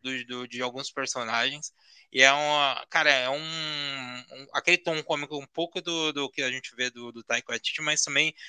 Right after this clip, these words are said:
tipo, de, de humor bom, sabe? Daquele humor que às vezes é, é ao jeito, às vezes é a piada, tipo, a galera tá levando aquela situação às vezes a sério demais, e você tá em, então isso me encanta bastante, assim, esse tipo de produção, né?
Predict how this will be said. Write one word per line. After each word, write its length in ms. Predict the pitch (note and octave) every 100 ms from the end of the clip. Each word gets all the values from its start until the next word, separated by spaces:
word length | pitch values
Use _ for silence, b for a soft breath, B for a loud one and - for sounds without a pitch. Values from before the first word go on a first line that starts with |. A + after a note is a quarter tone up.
| B
tipo, 580 | - - D#3+ D#3 D3+ D3
de, 160 | C3+ D3+ _
de 80 | D3
humor 380 | E3 D3+ D#3 C#3
bom, 280 | C#3 C3+ A#2
sabe? 320 | - B2+ A#2
Daquele 240 | A2+ B2+
humor 320 | B2+ B2 C#3 C#3+
que 120 | C#3
às 100 | C3
vezes 160 | C3+
é, 200 | C3+ C3 - b b
é 60 | C3+
ao 180 | C#3 C3
jeito, 580 | G#2+ B2+ D3+ D3+ C#3 C3
às 100 | A#2
vezes 140 | B2+
é 80 | C#3
a 60 | C3+
piada, 580 | B2 A2+ A#2+ C#3 C3+
tipo, 200 | A#2 - B2
a 60 |
galera 280 | A#2+ B2 C3+
tá 100 | C#3+
levando 300 | C3 A#2 C#3
aquela 220 | C#3+ C#3
situação 340 | - C3+ - C3
às 80 |
vezes 160 | B2+ B2+
a 80 | B2+
sério 260 | - D3
demais, 540 | C3+ B2+ A#2+ C3 C#3+ A#2+
e 40 |
você 140 | - C3
tá 200 | B2+ B2
em, 160 | B2 _ _ _ _
então 200 | C3 C#3+
isso 180 | D3 D#3+
me 200 | D#3 D#3
encanta 360 | D3 D3 D3+ D#3+
bastante, 520 | D#3 D#3 - B2+ B2
assim, 200 | - B2
esse 120 | A#2+
tipo 160 | - A#2+
de 80 | A#2+
produção, 480 | A#2+ A2+ - G#2+
né? 120 | F#2+